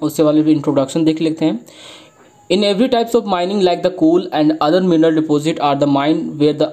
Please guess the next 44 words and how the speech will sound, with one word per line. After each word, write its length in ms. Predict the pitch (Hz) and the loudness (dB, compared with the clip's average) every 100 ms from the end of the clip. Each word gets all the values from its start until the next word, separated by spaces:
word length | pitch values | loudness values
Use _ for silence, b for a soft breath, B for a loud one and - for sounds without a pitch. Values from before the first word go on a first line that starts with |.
| 147 | -2
underground 640 | 156 143 139 147 151 143 | -2 0 0 0 0 0
or 120 | 139 135 | 0 0
in 240 | 127 147 | -2 0
the 60 | 135 | 0
open 280 | 135 180 175 | 0 -2 0
cast 380 | 147 135 139 - - | 0 -2 -4 -10 -4
and 160 | 147 143 | 0 2
the 60 | |
min-, 360 | 147 143 143 147 | 4 4 2 0
uh, 160 | 143 139 | 0 2
minerals 420 | 147 156 147 143 - - | 4 4 2 -2 -8 -6
and 120 | 139 | -2
the 80 | 135 - - | -2 -2 0
coal 160 | 160 - - | 0 0 -4
are 240 | 139 139 135 - | -4 -4 -6 -4
transported 540 | 143 143 - 156 170 151 | -2 -2 0 -2 -2 -2
with 120 | 147 | -2
the 100 | 139 139 | -2 -2
help 220 | 147 156 | -2 0
of 160 | 143 135 | -2 0
the 100 | 143 | 0
many 300 | 139 156 185 160 | 2 2 2 0
mechanized 540 | - 139 131 139 - - b b b b | 0 -2 -2 -4 -6 -20 b b b b
and 280 | 156 143 156 - B 147 | -2 0 -4 -10 B 0
one 140 | 175 | 0
of 80 | 190 | 0
them 240 | 151 156 156 | 0 0 0
is 240 | 139 156 - - _ _ - 139 | 0 0 0 -10 _ _ -6 -4
conveyor। 400 | 131 123 120 123 - b b b | -4 -4 -6 -6 -14 b b b
क्या 160 | 147 | -2
बोला 220 | 160 185 | 0 0
जा 160 | 185 185 | 0 0
रहा 120 | 185 | -2
है 60 | 185 | -2
कि 360 | 196 185 180 - | -2 -4 -6 -8
जैसे 320 | 151 165 233 | -2 -2 0
कि 100 | 196 | -2
mining 380 | 185 165 185 202 | 0 0 -2 -2
हम 80 | 190 | 0
लोग 180 | 190 185 | 0 0
कर 140 | 185 | 0
रहे 120 | 185 | 2
होते 280 | 170 160 151 | 2 0 0
हैं, 200 | 139 214 | -2 -4